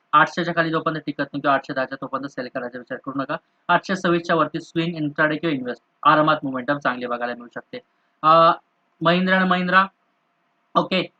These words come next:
एक लो बनवायचा प्रयत्न करत होता.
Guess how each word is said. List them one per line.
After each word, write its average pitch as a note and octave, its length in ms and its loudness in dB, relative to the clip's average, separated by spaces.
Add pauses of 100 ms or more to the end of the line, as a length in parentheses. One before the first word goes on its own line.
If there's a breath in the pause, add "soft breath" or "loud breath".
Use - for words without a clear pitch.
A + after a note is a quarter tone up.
(520)
एक F#3 160 -2
लो F#3+ 160 4
बनवायचा F#3+ 400 4
प्रयत्न F3+ 420 -2
करत F3 160 0
होता. F3 320 0